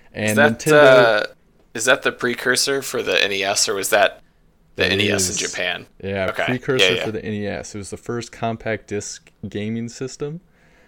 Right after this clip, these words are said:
Speaker 2: That's
Speaker 1: Uh,
Speaker 2: right.
Speaker 1: so C D gaming, so it was pretty, pretty crazy. They hit some financial troubles when they were producing games for the Famicom, uh, and Nintendo said that they would, uh, pair with them,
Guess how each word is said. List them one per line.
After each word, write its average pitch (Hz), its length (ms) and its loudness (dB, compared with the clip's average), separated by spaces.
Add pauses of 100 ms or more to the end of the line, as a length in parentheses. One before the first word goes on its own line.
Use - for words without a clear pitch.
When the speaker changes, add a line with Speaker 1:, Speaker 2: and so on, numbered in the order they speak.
(140)
Speaker 2:
That's 92 280 -2
Speaker 1:
Uh, 90 60 0
Speaker 2:
right. 85 120 -4
Speaker 1:
so 95 60 -4
C 120 260 -2
D 104 180 -4
gaming, 98 460 -8
so - 160 -18
it - 20 -14
was 85 100 -14
pretty, 95 400 -10 (100)
pretty 101 200 -8
crazy. 85 520 -12 (2500)
They 117 100 -2
hit 160 200 0
some 139 320 0
financial 123 440 0
troubles 107 460 -2
when 110 80 -4
they 101 100 -4
were 98 80 -2
producing 107 500 -6
games 92 340 -8
for 95 280 -6
the 90 100 -10
Famicom, 95 760 -10
uh, 80 240 -10 (180)
and 101 300 -6
Nintendo 113 480 -2
said 104 400 0
that 95 220 -4
they 101 240 -4
would, 98 360 -6
uh, 90 400 -6
pair 123 220 -2
with 113 140 -2
them, 131 200 -4